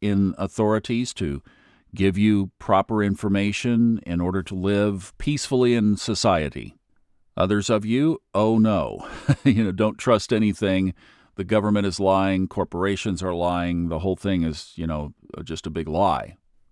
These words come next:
Truth is probably somewhere in between, but right now with Neptune in Pisces and Neptune also opposite natal Neptune in the United States chart,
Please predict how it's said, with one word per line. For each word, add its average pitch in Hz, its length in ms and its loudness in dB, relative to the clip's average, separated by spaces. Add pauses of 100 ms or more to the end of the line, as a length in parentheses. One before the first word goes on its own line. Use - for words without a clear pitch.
(140)
Truth 170 300 -2
is 127 140 2
probably 110 500 4
somewhere 101 520 4
in 98 100 4
between, 120 600 4
but 95 180 0
right 107 220 2
now 110 320 4
with 95 260 0
Neptune 104 480 2
in 110 160 4
Pisces 113 800 0
and 82 260 -2
Neptune 98 520 0
also 98 520 2
opposite 113 680 2
natal 104 440 2
Neptune 117 540 2
in 104 80 2
the 92 80 2
United 92 400 0
States - 380 -4
chart, - 560 0